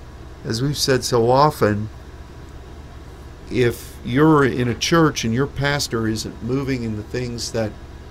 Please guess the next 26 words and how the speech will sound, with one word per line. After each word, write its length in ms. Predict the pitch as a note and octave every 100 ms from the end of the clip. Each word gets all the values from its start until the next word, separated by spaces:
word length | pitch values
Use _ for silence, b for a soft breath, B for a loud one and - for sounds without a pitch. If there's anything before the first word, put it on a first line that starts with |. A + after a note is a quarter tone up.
| - - - - - - - - -
God 300 | B2+ B2+ B2+
is 160 | G#2+ G#2+
leading 460 | A2+ C3 D#3 D3+
you 180 | G#2+ G2
in, 220 | G#2 G#2
it's 140 | G#2+ -
gonna 160 | C#3
be 120 | A#2 G#2+
very 200 | B2 A#2+
difficult 580 | G#2+ C#3 C3+ B2 A2
for 140 | - F#2+
you 140 | A#2
to 60 | A#2+
move 220 | A2 G#2
forward. 500 | - B2+ A2 F2 D#2+ - - - - - - - - - - - - - -
In 80 | G#2+
fact, 300 | C3+ B2 -
you'll 100 | C3
probably 540 | - C#3 B2+ A#2+ B2
be 180 | A2+ A#2
viewed 300 | A2 B2 B2
as 160 | A2+ G2
a, 140 | F#2+ - - - A2
as 180 | G#2
a 60 | F#2
threat. 500 | - C#3+ C3 -